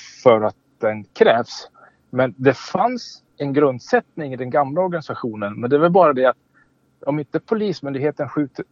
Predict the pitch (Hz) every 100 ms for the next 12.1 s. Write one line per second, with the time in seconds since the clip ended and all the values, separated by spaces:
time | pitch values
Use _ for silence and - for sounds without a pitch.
0 | _ - - 147 - - - 175 101 -
1 | _ _ 135 180 196 123 180 - 208 190
2 | 117 - - 127 113 117 110 104 120 107
3 | 107 101 120 107 107 - 190 175 104 110
4 | - - - 147 214 214 - - - -
5 | _ - - _ _ 135 151 147 135 180
6 | 208 180 175 175 131 - 214 233 202 127
7 | 113 113 107 101 110 131 117 117 117 113
8 | 113 - 117 110 143 156 - 170 143 -
9 | 160 135 165 180 165 - _ _ _ _
10 | _ 170 160 156 156 143 - - - 147
11 | 160 147 - 180 170 185 131 113 - 110